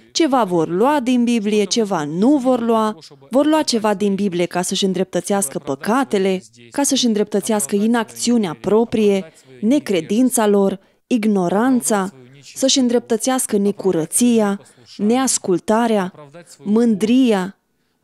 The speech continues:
mamona. Și putem continua această listă.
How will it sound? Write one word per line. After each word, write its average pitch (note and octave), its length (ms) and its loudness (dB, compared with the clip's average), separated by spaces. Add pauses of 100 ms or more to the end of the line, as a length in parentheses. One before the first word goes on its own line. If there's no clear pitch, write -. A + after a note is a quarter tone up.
(220)
mamona. G#3 920 0 (1900)
Și - 180 -2
putem B3 400 2
continua A3+ 500 2
această E3+ 400 -2
listă. D3+ 460 -6